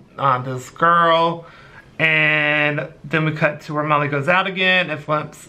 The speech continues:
uh, flips the pimp's car again, but got busted by Gert when she returned and got upset.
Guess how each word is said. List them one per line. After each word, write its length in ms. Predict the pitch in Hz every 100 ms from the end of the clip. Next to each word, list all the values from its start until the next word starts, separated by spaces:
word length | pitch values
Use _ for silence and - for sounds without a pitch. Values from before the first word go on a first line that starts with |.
| - -
uh, 220 | 151 143
flips 300 | 151 151 -
the 120 | 135
pimp's 340 | 135 147 -
car 340 | - 175 170 165
again, 640 | 160 165 170 170 170 165 -
but 340 | 143 143 143 123
got 300 | 139 131 135
busted 240 | 147 147
by 120 | 143
Gert 200 | 135 143
when 120 | 131 120
she 120 | 135
returned 560 | 131 - 175 170 170
and 120 | 135 135
got 160 | 139
upset. 680 | - - 175 175 175 165 -